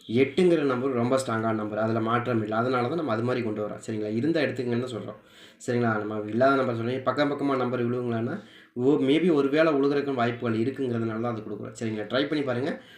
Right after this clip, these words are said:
உங்களுக்கு மேட்ச் ஆகும் பட்சத்துல எடுங்க. இப்ப நான் கொடுத்தங்கிறக்கா நீங்க வைக்கணுங்கிற அவசியம்லாம் கிடையாது.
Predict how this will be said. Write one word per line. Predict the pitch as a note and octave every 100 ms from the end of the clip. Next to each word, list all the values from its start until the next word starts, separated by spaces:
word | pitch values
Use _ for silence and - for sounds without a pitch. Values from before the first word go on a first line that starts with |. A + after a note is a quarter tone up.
| - A#2+
உங்களுக்கு | D#3 G3 F#3+ D3+
மேட்ச் | C#3 E3+ E3
ஆகும் | D3+
பட்சத்துல | B2+ C#3+ B2+
எடுங்க. | A2+
இப்ப | G#2+ G#2+
நான் | G#2+ A#2+
கொடுத்தங்கிறக்கா | A#2+ D3+ C#3 C#3 D3
நீங்க | B2+
வைக்கணுங்கிற | A#2 A#2+ A#2+ A#2
அவசியம்லாம் | G#2+ G#2+ A2+ A2+ A2
கிடையாது. | G#2 G2+